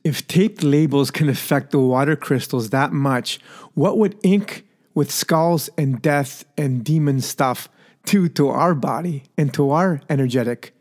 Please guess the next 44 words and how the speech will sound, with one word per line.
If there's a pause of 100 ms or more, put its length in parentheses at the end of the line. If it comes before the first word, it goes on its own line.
field? (140)
What
about
what
we
see,
feel,
hear
through
our
five
senses? (320)
What
kind
of
music
do
you
listen
to?
What
are
the
lyrics? (100)
What
kind
of
movies
do
you
watch?
Are
you
a
mainstream
news
junkie?
Are
you
getting
positive
or
negative
programming?